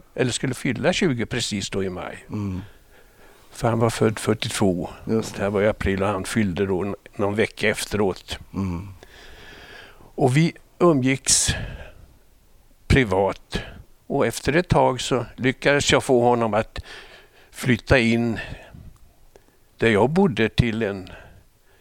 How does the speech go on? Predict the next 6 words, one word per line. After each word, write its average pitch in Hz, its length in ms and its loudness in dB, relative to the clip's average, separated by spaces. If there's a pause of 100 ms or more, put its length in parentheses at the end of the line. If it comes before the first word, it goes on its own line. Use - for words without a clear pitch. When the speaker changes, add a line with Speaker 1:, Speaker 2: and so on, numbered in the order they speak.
(920)
Speaker 1:
lägenhet, 110 800 2 (160)
eller 107 400 -2 (220)
logementsavdelning 117 1400 2
på - 220 0
Enskede 113 540 2
polisstation. 123 880 -2